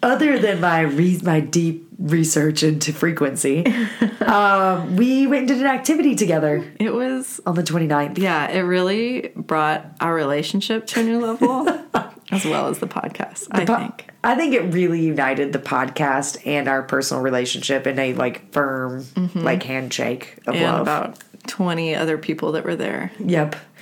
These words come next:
Speaker 2: They're all listening now. I know it.
Speaker 1: <laughs> I know it.
Speaker 2: They wrote it down.
Speaker 1: So Seattle has this, uh, and we've talked about it a little bit before. We talked about Seattle's hub system in a very general kind of form of after a disaster,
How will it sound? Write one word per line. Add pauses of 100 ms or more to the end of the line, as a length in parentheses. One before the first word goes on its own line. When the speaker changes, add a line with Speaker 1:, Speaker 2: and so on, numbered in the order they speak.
Speaker 2:
They're
all
listening
now. (320)
I
know
it.
Speaker 1:
<laughs>
I
know
it. (220)
Speaker 2:
They
wrote
it
down.
Speaker 1:
So
Seattle
has
this,
uh,
and
we've
talked
about
it
a
little
bit
before.
We
talked
about
Seattle's
hub
system (380)
in
a
very
general
kind
of
form
of
after
a
disaster,